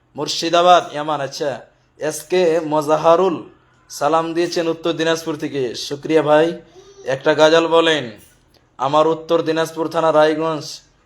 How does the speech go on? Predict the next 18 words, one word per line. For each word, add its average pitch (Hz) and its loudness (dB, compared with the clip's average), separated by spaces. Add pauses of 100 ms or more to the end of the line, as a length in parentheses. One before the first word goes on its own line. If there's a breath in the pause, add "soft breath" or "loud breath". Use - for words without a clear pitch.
(140)
পোস্ট 165 -2 (440)
পাটুল-, 143 -2
ভাটুলহাট 151 2 (380)
গ্রাম 151 -2
মোহনপুর। 160 -4
আচ্ছা। 135 -6 (560 loud breath)
জালসা 156 4
কোন 165 -2
মাস 160 -2
থেকে? 151 -2
অক্টোবর 175 4
থেকে 185 -4
ভরপুর 170 2
জালসা 160 2
হবে 151 0
ইনশাআল্লাহ। 135 -4 (600 soft breath)
দিনী 156 0
ভাইদের 175 4